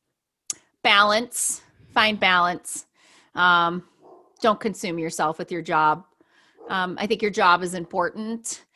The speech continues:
I think your career, your passion's important, but there are also other things that are important, such as your family, your friends,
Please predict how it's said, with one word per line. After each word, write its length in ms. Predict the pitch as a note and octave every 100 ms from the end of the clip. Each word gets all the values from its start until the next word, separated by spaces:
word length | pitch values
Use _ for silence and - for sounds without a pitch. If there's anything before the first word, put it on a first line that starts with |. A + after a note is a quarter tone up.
| _ _ G3
I 40 |
think 220 | G3+ F#3+
your 120 | F#3
career, 720 | E3+ - F3+ F#3 F#3 F3+ F#3
your 160 | E3+ D#3
passion's 520 | G#3+ F#3+ F#3 A3 F#3+
important, 680 | F#3+ F3+ G3 - G#3+ A3+ -
but 320 | F#3+ F3+ D3+ -
there 140 | F#3
are 60 | F3+
also 280 | F3+ -
other 200 | D3+ E3
things 260 | F3+ F#3 F3+
that 100 | F3
are 80 | F3
important, 500 | E3+ F#3 - G3 F#3+
such 200 | E3+ D3+
as 120 | F#3
your 100 | F3
family, 540 | F3 E3+ E3 F3+ F3+
your 180 | F3+ D#3
friends, 760 | D3+ E3+ E3 E3 E3 E3+ -